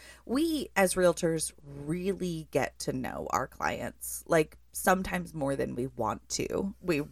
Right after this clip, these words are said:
really <laughs> get to know everything about them. And when Soren arrived, according to a neighbor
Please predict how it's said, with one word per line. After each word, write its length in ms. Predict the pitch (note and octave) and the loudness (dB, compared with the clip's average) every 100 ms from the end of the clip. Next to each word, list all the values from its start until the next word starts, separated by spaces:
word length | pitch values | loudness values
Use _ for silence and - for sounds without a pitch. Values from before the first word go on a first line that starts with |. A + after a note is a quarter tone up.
| - | -8
really 760 | D#3+ F3+ G#3 F3 C#3 B2 A2 - | -6 -2 0 2 0 -4 -8 -4
<laughs> 60 | |
get 260 | A#2 A2 - | -2 -2 0
to 100 | - | 0
know 480 | D#3 B2+ F#2 F2+ - - - | 4 4 4 2 -2 0 2
everything 560 | D3+ C3+ B2 B2+ - | 4 2 0 -2 -4
about 320 | - - - | -4 -4 -4
them. 360 | - D2+ - A#3+ - - - - - _ _ A3 | -4 -4 0 -2 -4 -18 -20 -20 -20 _ _ 6
And 280 | G#3+ G#3 - | 8 6 6
when 160 | G3+ | 4
Soren 380 | G3 B3+ B3 G#3 | 6 4 4 6
arrived, 960 | F#3 F3 F#3+ C4+ C#4+ F#3+ E3 E3 D#3+ - | 4 6 6 8 10 8 10 8 6 4
according 600 | F3+ E3+ - F3+ F3 D#3 D3 | 4 6 8 8 8 4 0
to 300 | - A3 A3+ | 2 4 4
a 100 | D3+ | 2
neighbor 760 | C#3+ B2+ - B2 D#3 A3 B3 | 2 0 -2 0 2 4 2